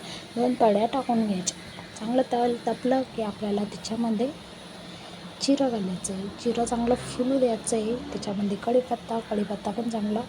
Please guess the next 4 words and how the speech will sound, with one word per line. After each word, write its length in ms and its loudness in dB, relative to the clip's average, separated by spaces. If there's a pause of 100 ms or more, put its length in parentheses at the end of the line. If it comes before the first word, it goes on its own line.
(1600)
होऊ 200 6
द्यायचा 400 0
आहे. 120 -2
त्याच्यात 400 -6